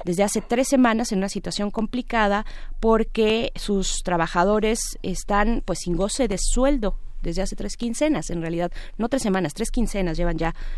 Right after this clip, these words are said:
este, sin goce de sueldo, pues una situación complicada en la Clínica Condesa y ahora también la Fundación del Cáncer de Mama, eh, con estos comunicados, ojalá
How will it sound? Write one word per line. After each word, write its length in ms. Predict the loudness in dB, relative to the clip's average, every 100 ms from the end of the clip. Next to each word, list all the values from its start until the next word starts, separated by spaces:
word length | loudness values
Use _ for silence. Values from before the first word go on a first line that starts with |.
| 0
este, 380 | 0 -2 -4 -8
sin 220 | -4 -2
goce 180 | -2 -4
de 80 | -4
sueldo, 300 | -4 -4 -6
pues 120 | -4
una 160 | -4 -4
situación 420 | -8 -6 -6 -4
complicada 520 | -6 -8 -4 -2 0 -2
en 100 | -4
la 80 |
Clínica 340 | -2 -4 -2 -2
Condesa 460 | 0 0 0 -2 -2
y 140 | -2
ahora 240 | 0 0
también 380 | 0 -2 0 -2 -4 -14 -4
la 100 | -4
Fundación 560 | 0 -2 0 2 2 0 -6 -6
del 160 | -6 0
Cáncer 340 | 0 0 0
de 100 | 2
Mama, 440 | 2 2 2 0 -4 -10
eh, 240 | -4 -4 -2
con 180 | -2
estos 180 | -2 -4
comunicados, 720 | -2 -2 2 4 4 2 -2 -6
ojalá 500 | -2 0 4 4